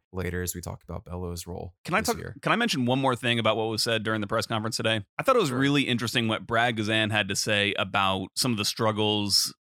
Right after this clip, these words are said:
Speaker 2: that the team had last year, um, specifically talking about the way that the team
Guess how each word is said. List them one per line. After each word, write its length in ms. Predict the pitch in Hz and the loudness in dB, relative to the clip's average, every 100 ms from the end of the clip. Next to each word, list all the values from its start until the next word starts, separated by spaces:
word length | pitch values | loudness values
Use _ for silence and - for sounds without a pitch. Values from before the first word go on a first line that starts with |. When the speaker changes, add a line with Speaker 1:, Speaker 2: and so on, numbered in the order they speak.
| - | -2
Speaker 2:
that 140 | 107 | -2
the 60 | 104 | 0
team 240 | - 117 | 0 0
had 220 | 107 101 | 2 0
last 400 | 95 131 143 - | 2 0 0 -2
year, 420 | 113 104 101 101 - - | 0 2 2 0 -6 -4
um, 320 | 98 95 95 _ | -2 -2 -6 _
specifically 880 | - - 160 135 - 180 190 185 165 | -4 -2 0 0 -2 -2 -2 0 0
talking 320 | 151 143 143 | 2 2 2
about 320 | 127 123 117 | 2 2 2
the 80 | 110 | 0
way 240 | 104 110 120 | 2 2 2
that 140 | 110 | 0
the 100 | 104 - | -6 -8
team 560 | - 123 117 113 101 | 0 2 4 2 0